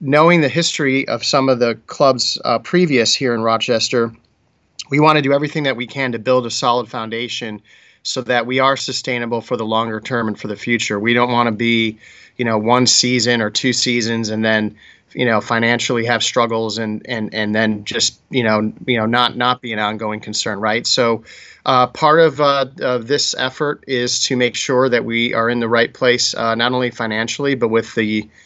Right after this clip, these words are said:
support we have from the local community as well. Uh, and then, um, you know, NISA Nation is, has been mentioned, and it, it, it is a fallback opportunity. I mean, that is an incubator league almost by design. And you mentioned New Jersey Teamsters, and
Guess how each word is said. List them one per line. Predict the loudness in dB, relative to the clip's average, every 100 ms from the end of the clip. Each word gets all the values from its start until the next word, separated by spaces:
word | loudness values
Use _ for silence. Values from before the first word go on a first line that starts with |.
| _
support | 0 0 2 2
we | 2
have | 0 0 0
from | -2
the | -2 -4 0
local | 0 0
community | -4 -2 0 2 4 4
as | 4
well. | 2 2 2 -2 -20 -20 -4
Uh, | 2 4 4 0 _ _ _
and | -2 0
then, | 2 0 -2
um, | -8 -6 -4 -6
you | -6
know, | -6
NISA | -4 -2 -2
Nation | 0 -2 -2 -2
is, | -2 -2 -4
has | -6 -2
been | 0 2
mentioned, | 2 0 0 -2 -2
and | -2 -2
it, | -2
it, | -2 0
it | 0 2 2
is | 4 2
a |
fallback | 2 4 4 4 2
opportunity. | 0 -4 -4 -2 -2
I |
mean, | -2 -2
that | 0
is | 0 0
an | -4
incubator | -6 -6 -2 2 4 4
league | 0 -2 -2 -4 -4
almost | -2 0 0
by | 0 0
design. | -2 -4 -2 -2 -4
And | -4
you | -2
mentioned | -2 -2 -4 -4
New | -4
Jersey | -2 -2 -2 -6
Teamsters, | -4 -4 -2 0 2 2
and | 0 -2